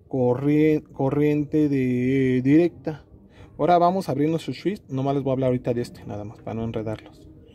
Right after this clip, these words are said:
Ya que abrimos nuestro switch, nos vamos a dirigir a la parte de enfrente.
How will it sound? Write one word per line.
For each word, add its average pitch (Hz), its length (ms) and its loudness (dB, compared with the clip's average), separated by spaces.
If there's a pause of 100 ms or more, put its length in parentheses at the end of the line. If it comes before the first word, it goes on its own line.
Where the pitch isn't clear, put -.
(2750)
Ya 160 180 -2
que 175 140 -2
abrimos 156 340 0
nuestro 120 300 -8
switch, 185 340 -6
nos 123 180 -6
vamos 151 280 -6
a 123 80 -8
dirigir 123 320 -8
a - 20 -4
la 135 140 -4
parte - 260 -12
de 135 60 -4
enfrente. 160 600 -6